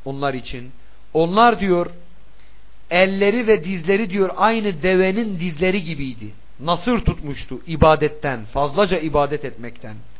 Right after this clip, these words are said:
İbadete düşkün kimselerdi. Ancak Resulullah sallallahu aleyhi ve sellem diyor ki onlar okun yaydan çıktığı gibi dinden çıkmışlardır.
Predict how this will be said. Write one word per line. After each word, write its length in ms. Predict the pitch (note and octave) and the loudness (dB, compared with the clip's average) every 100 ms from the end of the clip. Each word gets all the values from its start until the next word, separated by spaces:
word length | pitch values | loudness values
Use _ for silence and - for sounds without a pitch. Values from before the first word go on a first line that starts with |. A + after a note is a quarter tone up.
| - - - - - - - - - - - | -12 -12 -12 -12 -12 -12 -12 -12 -12 -10 -8
İbadete 560 | D#3+ D#3+ D#3 D3 G3 G3+ | 0 2 4 2 0 0
düşkün 320 | A3 - A#3+ | -2 0 -2
kimselerdi. 680 | A3 G3 G#3 F#3+ F3+ E3+ E3 - - - - | -2 -2 0 2 2 0 -8 -10 -12 -12 -6
Ancak 320 | D3+ F3+ F3+ D#3 | -2 -2 -2 -4
Resulullah 240 | D3+ F3+ | -6 -8
sallallahu 280 | - E3+ D#3+ | -8 -8 -8
aleyhi 140 | - | -8
ve 40 | D#3+ | -6
sellem 180 | E3 | -6
diyor 140 | D#3+ E3+ | -6 -6
ki 140 | E3+ | -6
onlar 360 | D3+ D#3 E3+ F3 - | -6 -4 -4 -6 -6
okun 320 | D#3 - E3 | -6 -4 -4
yaydan 380 | D3+ C#3+ C#3+ D#3 | -2 -4 -4 -6
çıktığı 340 | - - E3+ | -8 -8 -8
gibi 280 | E3+ C#3 D#3+ | -8 -8 -10
dinden 300 | D3 D3+ D#3 | -10 -10 -10
çıkmışlardır. 680 | - - D#3 - C3+ C3 | -10 -10 -10 -6 -6 -6